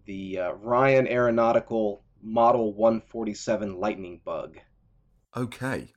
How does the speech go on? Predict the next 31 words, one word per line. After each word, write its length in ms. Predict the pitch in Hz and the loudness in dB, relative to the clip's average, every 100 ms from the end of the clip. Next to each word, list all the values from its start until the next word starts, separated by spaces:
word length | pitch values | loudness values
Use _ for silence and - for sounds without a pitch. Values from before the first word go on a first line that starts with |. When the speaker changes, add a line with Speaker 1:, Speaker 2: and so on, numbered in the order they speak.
| - | -10
Speaker 2:
so 200 | - 120 | -4 -4
tell 300 | - 160 190 | -4 -4 -4
us 140 | 208 | -4
a 40 | |
little 420 | 139 110 101 101 - | -2 -2 -2 -4 -6
about 640 | 110 117 113 110 - - - _ _ | -4 -2 0 -2 -6 -16 -18 _ _
the 100 | 107 | -8
Ryan 680 | 95 104 113 120 110 110 - 107 | -4 -2 0 0 0 -2 -4 -4
Aeronautical 920 | 104 98 98 98 - - 92 90 - | -2 -2 -4 -6 -8 -8 -6 -6 -8
Lightning 600 | 90 92 104 - 85 80 | -6 -2 -2 -4 -10 -10
Bug. 300 | 82 55 - - _ - - - | -8 -6 -8 -12 _ -20 -16 -6
This 160 | 254 | -2
isn't 220 | 226 180 | -2 0
an 100 | 156 | 2
armed 400 | 151 147 120 104 | 4 4 2 0
system, 640 | 95 - 104 - 85 80 80 | -4 -6 -6 -6 -6 -4 -2
is 140 | 110 | -2
it? 80 | 95 | -2
This, 160 | 147 160 | -2 0
we're 100 | 170 | 0
talking 360 | - - 160 | 0 0 0
about 440 | 143 135 131 127 - - | 0 2 2 0 -6 -6
more 280 | 135 135 127 | 2 4 6
of 80 | 120 | 6
an 160 | 120 127 | 2 4
unarmed 640 | 135 123 120 117 113 110 | 4 6 6 4 2 0
surveillance 640 | - 117 123 117 98 82 | -2 0 2 2 0 -4
system, 420 | - 87 - 62 | -8 -8 -10 -8
is 80 | 87 | -4
that 160 | 156 131 | 0 2
right? 320 | 139 214 254 | 2 0 -2